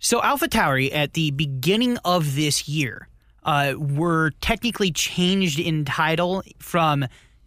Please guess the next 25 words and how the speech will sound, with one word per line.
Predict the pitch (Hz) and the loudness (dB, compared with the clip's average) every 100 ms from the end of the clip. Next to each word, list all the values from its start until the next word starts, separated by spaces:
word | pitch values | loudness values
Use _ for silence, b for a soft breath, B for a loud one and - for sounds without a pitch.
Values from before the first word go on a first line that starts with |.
| 156 | -4
junior | 143 180 320 339 180 131 | 0 2 2 4 2 0
team | - 113 117 | -4 -6 -6
to | - | -6
Red | 127 120 | -4 -6
Bull | 117 113 | -6 -8
to | 117 - 156 156 b - | -8 -6 -6 -6 b -8
sister | - - - 320 - - 180 | -4 0 0 0 0 0 0
team | 143 143 120 | 0 -2 -2
to | 131 | -2
Red | 127 117 123 | -2 -2 -2
Bull. | 120 B B B - | -6 B B B -2
And | 294 | 0
I | 320 | 0
think | 339 | 0
at | 294 | 0
the | 247 | -2
time, | 208 214 214 190 196 170 | 0 0 2 2 2 0
but | 180 | 2
L | 202 196 | 2 2
S, | 160 | 2
everybody | 190 175 151 | 2 2 2
was | 151 | 0
like, | 131 123 120 | 0 -2 -6
"Ooh, | 143 180 180 151 | -2 0 0 0
whoop-de-doo," | 131 196 - 226 226 254 233 160 135 | 0 -2 -2 -2 0 2 2 0 2